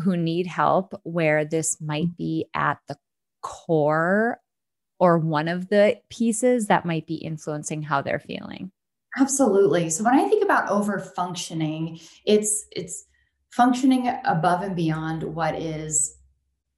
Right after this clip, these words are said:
Speaker 2: reasonable for you as an individual. And so I tend to think about it in terms of in, in systems, right? So whether we're looking, like, within a, a relationship, within a family system, within a workplace team,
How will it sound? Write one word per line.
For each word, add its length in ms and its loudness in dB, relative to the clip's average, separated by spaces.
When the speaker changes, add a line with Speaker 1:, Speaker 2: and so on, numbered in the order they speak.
Speaker 2:
reasonable 520 0
for 220 -8
you 500 -6
as 220 -6
an 60 -6
individual. 600 -8
And 180 0
so 80 -2
I 140 0
tend 320 6
to 100 4
think 240 2
about 300 0
it 80 -6
in 100 -4
terms 300 -6
of 120 -8
in, 380 -2
in 160 -4
systems, 840 -6
right? 220 0
So 100 -2
whether 240 4
we're 120 0
looking, 300 -4
like, 260 -2
within 300 4
a, 100 2
a 140 -2
relationship, 800 -4
within 280 4
a 100 2
family 580 -6
system, 800 0
within 260 2
a 80 2
workplace 760 -2
team, 560 -2